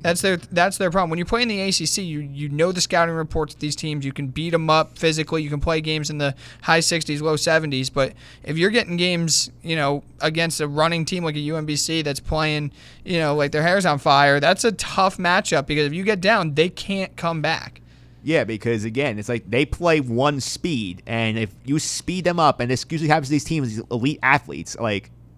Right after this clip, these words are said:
Speaker 2: like you're, like you said, like your North Carolinas in the tournament, you got these big Kansas teams that done well against them, and you think about it, like, he gets outcoached constantly, Tony Bennett. I mean, Tom Izzo has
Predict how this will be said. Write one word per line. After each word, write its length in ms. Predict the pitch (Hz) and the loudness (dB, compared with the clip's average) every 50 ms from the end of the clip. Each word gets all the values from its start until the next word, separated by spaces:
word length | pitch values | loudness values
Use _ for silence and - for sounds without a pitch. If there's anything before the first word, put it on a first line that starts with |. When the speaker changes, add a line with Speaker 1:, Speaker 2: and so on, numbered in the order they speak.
| - - - - - | -20 -20 -20 -14 -6
Speaker 2:
like 220 | - 113 117 113 - | -2 -2 -2 0 0
you're, 160 | 120 117 110 - | -2 -2 -2 -2
like 140 | 123 120 117 | -4 -4 -4
you 40 | 123 | 0
said, 180 | 135 139 113 95 | 0 0 2 0
like 120 | 104 104 | -2 -4
your 80 | 117 110 | -2 0
North 160 | 110 117 117 | 0 0 0
Carolinas 520 | - 135 135 127 123 120 113 113 113 110 107 | 0 -2 0 2 4 4 4 4 2 0 -2
in 60 | 110 | -4
the 60 | 104 | -4
tournament, 420 | - 107 107 98 90 101 104 98 - | -4 -4 -4 -4 -4 -6 -6 -6 -6
you 120 | 101 107 104 | -6 -4 0
got 260 | 107 117 120 - - | 2 2 2 2 0
these 140 | 120 113 101 | -4 -6 -2
big 220 | 107 120 117 98 | -2 -2 -4 -2
Kansas 380 | - 123 123 127 123 113 107 - | -2 -2 0 0 -2 -2 -6 -6
teams 200 | - 110 101 98 | -6 -8 -6 -6
that 100 | 101 98 | -6 -4
done 220 | 101 110 107 107 104 | -2 -2 -2 -2 -2
well 220 | 107 104 104 110 | 0 0 0 0
against 260 | 104 104 107 101 - - | -2 -4 -6 -6 -6 -8
them, 200 | 98 92 107 107 | -8 -6 -6 -6
and 380 | 80 98 104 104 110 104 104 104 | -6 -4 -4 -4 -4 -6 -6 -8
you 60 | 110 | -8
think 200 | - 139 151 147 | -6 -6 -6 -6
about 260 | 117 104 95 85 80 | -6 -4 -4 -4 -6
it, 60 | - 90 | -6 -6
like, 160 | 95 95 - - - - - - - - - - | -8 -8 -10 -14 -20 -20 -20 -20 -20 -20 -14 -8
he 120 | - 175 | -6 0
gets 180 | 170 214 208 - | 2 2 2 4
outcoached 480 | - 131 135 - - - 170 151 - - | 2 2 2 2 2 2 2 2 2 0
constantly, 320 | - 160 165 127 113 101 | 0 0 0 0 -2 -2
Tony 140 | 104 101 95 | -4 -4 -4
Bennett. 220 | 92 85 80 - | -6 -6 -8 -8
I 40 | - | -8
mean, 120 | 104 95 80 | -10 -8 0
Tom 220 | - 127 143 147 | 2 2 4 4
Izzo 540 | 151 151 127 131 120 107 101 104 113 - - | 4 2 4 2 2 0 -2 -8 -12 -8 -6
has 100 | 120 113 | -8 -6